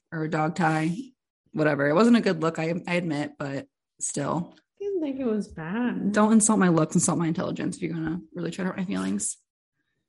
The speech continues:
Speaker 1: Um,
Speaker 2: And then I would, there was one thing. What you say? What you say?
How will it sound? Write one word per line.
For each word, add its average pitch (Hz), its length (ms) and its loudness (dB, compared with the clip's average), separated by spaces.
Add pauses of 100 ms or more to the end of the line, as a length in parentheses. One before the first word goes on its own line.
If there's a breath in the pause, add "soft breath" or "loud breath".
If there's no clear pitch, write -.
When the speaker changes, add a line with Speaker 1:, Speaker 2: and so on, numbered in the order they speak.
(580)
Speaker 1:
Um, 202 460 6
Speaker 2:
And - 0 -
then 190 300 -2
I 190 140 -2
would, 240 200 -2
there 208 80 -2
was 220 180 -2
one 220 220 -4
thing. 151 380 -10
What 175 240 -10
you 185 40 -10
say? - 220 -10
What 151 220 -10
you 196 40 -6
say? 151 340 -8